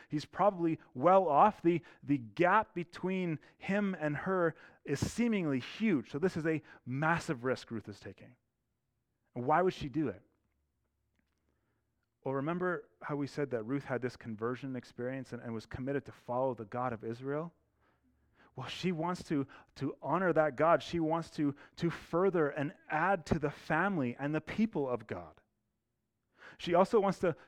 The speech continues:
to honor her late husband. Remember that, that if she has a boy, the, the Levirate laws mean that the family property would continue in that family. And she also would know that the Redeemer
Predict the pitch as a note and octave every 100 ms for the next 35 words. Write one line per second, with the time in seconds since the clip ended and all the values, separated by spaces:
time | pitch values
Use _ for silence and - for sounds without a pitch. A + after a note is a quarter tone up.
0 | - - E3 G3+ G#3+ F3 F#3+ F#3+ F3+ G#3
1 | - G#3 F#3+ B2+ G2 - _ _ _ _
2 | _ - - D3+ A3+ E3+ D3 E3 E3+ F3
3 | F3+ - G3 G#3 F#3 C3 F3 G3+ D#3 E3
4 | D#3 D3+ E3 F3+ F#3 D#3+ E3 G3+ F#3+ D#3
5 | E3+ E3 D#3+ - F#3 G3 G3+ - F3 F#3
6 | F3+ E3+ - F3+ E3+ - G3 F3+ D#3 -
7 | _ G3 G3+ F3+ F3 D#3+ F3+ E3+ B2+ G2+
8 | - _ _ _ _ _ _ _ _ _
9 | _ _ _ - C#3 - D#3+ F#3 F#3+ G#3
10 | D3+ D#3 D#3 C#3+ D#3 D3 D3+ B2 C#3 G#3+
11 | D#3+ A#2 F#3